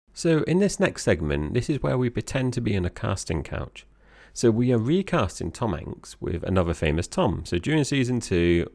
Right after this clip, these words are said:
we've recast Tom Hanks in each of the films that we've covered so far. Who, who have we chose? Well, who, who are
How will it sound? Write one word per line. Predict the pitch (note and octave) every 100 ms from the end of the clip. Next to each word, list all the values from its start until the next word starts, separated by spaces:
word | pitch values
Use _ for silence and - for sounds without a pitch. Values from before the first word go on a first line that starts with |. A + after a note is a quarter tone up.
| -
we've | E2+ E2 D#2+ - D#2
recast | A2 C3+ - F#2 F2 -
Tom | A#2 G#2
Hanks | E2 D#2+ D2+ - - - -
in | E2
each | D3 C3+
of | -
the | G2
films | F#2 E2+
that | E2+
we've | -
covered | - D#2+ D#2+
so | - D#2+
far. | - C#2+ C2+ C#2 - _ - _ - - _
Who, | - E3 D#3 C3
who | - F3+
have | E3
we | D#3+
chose? | - - C#3+ A#2 -
Well, | G#2+ - - - -
who, | - -
who | F3 D#3+
are | D3 C3 B2